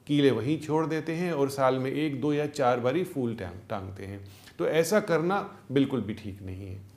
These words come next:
अब मैं आपको बताने जा रहा हूँ जो चौथी चीज़ है जो आपको मेन डोर के आसपास नहीं रखनी है, वह है फैमिली पिक्चर्स।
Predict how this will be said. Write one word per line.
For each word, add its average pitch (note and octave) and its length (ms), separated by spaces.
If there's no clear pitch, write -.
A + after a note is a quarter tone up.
अब G3 160
मैं A3 100
आपको G#3 280
बताने D#3 360
जा B2+ 180
रहा A#2 160
हूँ C#3+ 340
जो E3 100
चौथी C#3 440
चीज़ A2+ 320
है A#2+ 120
जो A2+ 140
आपको G#2 260
मेन A2+ 240
डोर A2 240
के G#2+ 60
आसपास G2 500
नहीं G#2 280
रखनी A2+ 320
है, C3+ 140
वह A2+ 180
है C#3 180
फैमिली E3 540
पिक्चर्स। - 640